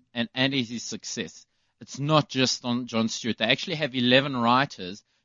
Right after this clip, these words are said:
doing a half-hour show once a day, and there's an incredible amount of production value that goes into that.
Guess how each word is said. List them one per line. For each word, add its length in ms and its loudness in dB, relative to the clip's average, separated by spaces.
doing 240 0
a 80 4
half-hour 720 2
show 560 0
once 360 -2
a 60 -10
day, 300 4
and 160 -6
there's 140 -6
an 100 -8
incredible 420 -10
amount 260 -6
of 100 -14
production 380 -6
value 280 0
that 180 0
goes 240 0
into 200 -10
that. 160 -8